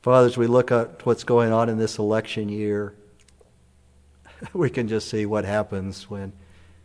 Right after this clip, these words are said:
people decide to leave you out of it. <laughs> So what do we expect? What do we expect, Father? We expect and anticipate that you would use each one of us in some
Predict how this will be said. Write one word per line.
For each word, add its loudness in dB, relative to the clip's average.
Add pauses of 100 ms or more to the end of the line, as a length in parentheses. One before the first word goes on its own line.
(140)
people -2
decide -4
to -4
leave -2
you -4
out -6
of -8
it. -16
<laughs> - (1600)
So -8
what -2
do 4
we 0
expect? -16 (200)
What -10
do -10
we -10
expect, -20 (100)
Father? -12
We -2
expect -8
and -4
anticipate -14 (960)
that -2
you 2
would 4
use 2
each -4
one -2
of -4
us -10
in -10
some -8